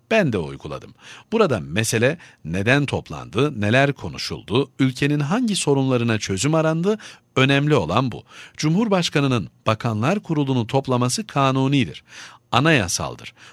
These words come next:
Bunun kararını da Cumhurbaşkanı verir, başbakanla konuşarak. Ortada bir fevkalade durum yok. Cumhurbaşkanı isterse Bakanlar Kurulu'nu Ankara'da değil de Eskişehir'de de toplar. Yetkisi dahilindedir.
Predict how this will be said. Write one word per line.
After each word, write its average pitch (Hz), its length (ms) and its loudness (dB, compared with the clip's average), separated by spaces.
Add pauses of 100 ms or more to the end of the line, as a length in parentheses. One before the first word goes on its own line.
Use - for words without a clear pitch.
(140)
Bunun 175 240 2
kararını 131 480 2
da 170 120 4
Cumhurbaşkanı 117 840 0
verir, 65 280 -14 (320)
başbakanla 101 640 0
konuşarak. 113 580 -4 (360)
Ortada 143 460 2 (200)
bir 147 140 4
fevkalade 107 720 -2
durum 139 260 -2
yok. 95 240 -4 (320)
Cumhurbaşkanı 143 720 0
isterse 139 580 0 (300)
Bakanlar 151 580 0
Kurulu'nu 143 500 0 (100)
Ankara'da 120 640 0
değil 196 260 0
de 185 140 -2 (400)
Eskişehir'de 175 920 2
de 123 120 2
toplar. - 460 -10 (300)
Yetkisi 104 560 2
dahilindedir. 110 800 -4